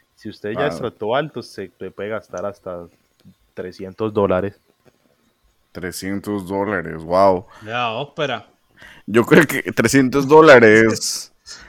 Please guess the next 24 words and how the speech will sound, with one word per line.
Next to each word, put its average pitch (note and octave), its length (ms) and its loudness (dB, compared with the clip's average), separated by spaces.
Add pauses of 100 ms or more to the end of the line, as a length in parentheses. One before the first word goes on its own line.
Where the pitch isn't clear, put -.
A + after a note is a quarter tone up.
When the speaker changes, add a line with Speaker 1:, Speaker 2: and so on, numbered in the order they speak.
(200)
Speaker 2:
trescientos A2 640 2
dólares, B2 500 6
no, F#2 340 4
sí F2+ 120 -2
está E2+ 180 -2
caro, F2 480 4
está E2+ 200 0
caro, G2 300 2
trescientos F2+ 380 -6
dólares. F#2 320 -4
Yo, G2+ 120 -4 (200)
yo A2 240 -2
creo C3+ 160 0
que D3+ 80 2
aquí, E3+ 500 -2 (400)
a F#2 120 0
ver, F#2+ 340 0 (340)
voy G2 100 0
a G#2+ 40 6
hacer B2 200 4
cálculos. F#2 500 4
Aquí F#2 180 0
en A2+ 100 2
México C#3+ 560 4